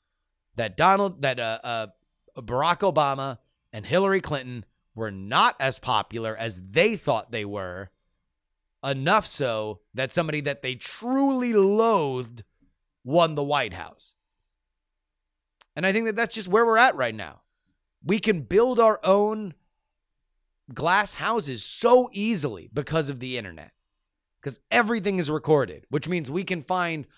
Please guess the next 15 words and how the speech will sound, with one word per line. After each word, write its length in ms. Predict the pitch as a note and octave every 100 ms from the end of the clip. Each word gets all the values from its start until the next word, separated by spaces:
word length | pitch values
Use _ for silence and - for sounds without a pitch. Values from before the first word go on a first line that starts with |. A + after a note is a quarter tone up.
| _ _ -
all 500 | G#3 A#3+ C4+ C4 C4
the 160 | B3 A3+
facts 400 | A3 G3+ F#3+ F3+
we 140 | F#3
want. 360 | D#3+ C3+ F#2+ B2
There's 220 | E3 C3
no 380 | D3+ A3 C4 G#3+
argument 600 | G#3+ G#3 F3 F3+ F3 - _ -
that 200 | D3+ B2+
we 160 | D#3 A3+
can't 360 | - G#3 G3+ D#3+
have 320 | F3+ F3+ C3+ _ _
some 760 | - - - E4+ D#4 D#4+ D#4
shred 760 | A#3 - A3 G#3+ D#3+ A2+ G2+ F#2 _ _ _ _ _ -
of 400 | F3 D#3+ C3+